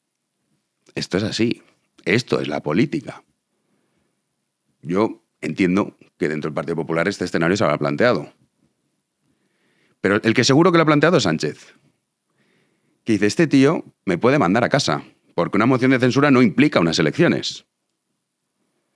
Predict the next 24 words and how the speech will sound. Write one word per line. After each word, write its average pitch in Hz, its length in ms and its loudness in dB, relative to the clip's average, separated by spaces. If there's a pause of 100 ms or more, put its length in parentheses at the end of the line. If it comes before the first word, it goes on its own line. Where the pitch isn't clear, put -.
(1800)
Y 95 180 -2
ante 87 320 -2
esta 139 260 -4
realidad, 92 580 -2 (1300)
y 107 80 -6
sabiendo 95 500 2
que - 280 -2 (280)
uno 180 240 6
de 98 60 4
los 82 160 2
dos - 360 -2 (140)
va 110 60 4
a - 40 2
apuñalar 82 340 0
al 92 140 2
otro, 73 360 -4 (540)
es 127 180 -2
cuestión 117 480 -2
de 117 100 4
tiempo. 98 500 0 (1080)
Si - 260 -4
Sánchez 156 420 4
es 131 240 2
inteligente, 120 840 2